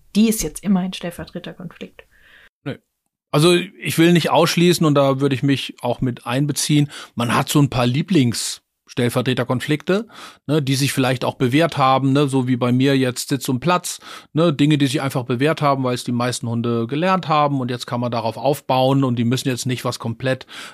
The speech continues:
Speaker 2: Neues, äh, ähm, sich erwerben und so kann man seine Standards für sich vielleicht irgendwie haben. Aber beim Standard wäre für mich immer der Nachsatz,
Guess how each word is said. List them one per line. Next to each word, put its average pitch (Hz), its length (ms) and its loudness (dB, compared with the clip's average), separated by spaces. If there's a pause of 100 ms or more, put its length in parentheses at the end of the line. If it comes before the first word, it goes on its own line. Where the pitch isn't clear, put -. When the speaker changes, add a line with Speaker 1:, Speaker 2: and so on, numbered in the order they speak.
Speaker 2:
Neues, 131 720 0
äh, 135 260 -4
ähm, 123 340 -2
sich 131 160 -2
erwerben 131 640 2
und 123 280 -2
so 120 120 -2
kann 131 220 -2
man 135 180 2
seine 120 260 2
Standards 151 720 0
für - 180 -4
sich 139 180 -4
vielleicht 127 360 -4
irgendwie 123 540 -2
haben. 156 500 0 (420)
Aber 160 580 4 (140)
beim 123 180 -2
Standard 139 460 0
wäre 131 240 0
für 135 100 -2
mich 127 200 -2
immer 139 260 -2
der 127 260 -2
Nachsatz, 123 960 -4